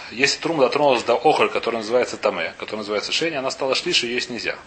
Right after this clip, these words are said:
Если трума дотронулась до какой-то другой трумы, она осталась тура, вторая трума. Почему? Потому что есть только шлиши в труме, четвертого нету.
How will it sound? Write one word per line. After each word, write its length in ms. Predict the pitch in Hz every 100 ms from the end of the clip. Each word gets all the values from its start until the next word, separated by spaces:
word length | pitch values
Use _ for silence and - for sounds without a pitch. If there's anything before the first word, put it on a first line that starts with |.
| - -
Если 260 | 123 -
трума 300 | - 151 147
дотронулась 280 | 123 135 110
до 100 | 104
какой-то 300 | 123 - 117
другой 240 | 98 95
трумы, 320 | 92 117 135 160 - -
она 160 | 123 120
осталась 320 | 113 143 131
тура, 260 | - 123 95
вторая 300 | - 95 87
трума. 280 | - 82 - -
Почему? 220 | - 147
Потому 160 | 147 151
что 140 | -
есть 180 | 151 147
только 180 | 156 -
шлиши 380 | - 147 - -
в 40 |
труме, 280 | - 110 95
четвертого 480 | - 120 120 - 104
нету. 240 | 92